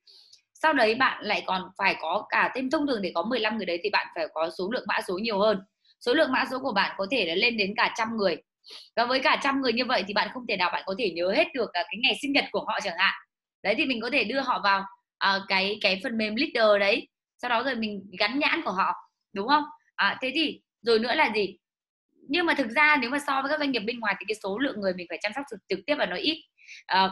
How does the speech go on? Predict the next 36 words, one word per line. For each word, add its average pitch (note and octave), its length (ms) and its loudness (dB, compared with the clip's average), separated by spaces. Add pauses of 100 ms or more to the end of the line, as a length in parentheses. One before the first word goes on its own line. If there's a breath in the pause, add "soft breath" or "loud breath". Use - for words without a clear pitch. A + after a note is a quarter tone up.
(120)
và A3+ 120 4
sẽ C4 160 -4
có A#3+ 100 2
một C#4 220 0
số A3+ 120 -4
người C4 120 0
tầng A3 200 -4
hai, B3+ 240 0
tầng G#3+ 160 -6
ba A3+ 160 2
mà G3+ 100 -2
bạn F#3 160 -4 (100)
chăm A3+ 160 -6
sóc D4 180 -4
đặc - 100 2 (100)
biệt G#3+ 180 4
giống G#3+ 100 -2
như B3 80 0
là A3+ 140 2
tầng F#3+ 180 -4
một. F3+ 180 -2 (680)
Thì B3 140 0
mình A3+ 120 0
cũng C4 120 -2
ghi D4 160 2
vào A3+ 120 4
đấy. A3 180 2 (800)
Mình G3 120 -6
cũng A3+ 140 -8
cho B3+ 160 4
vào G#3 100 0
đấy. G3+ 200 2 (420 soft breath)
Thế C4+ 100 2
thì - 300 2
mỗi C#4 320 2
một C#4 180 -4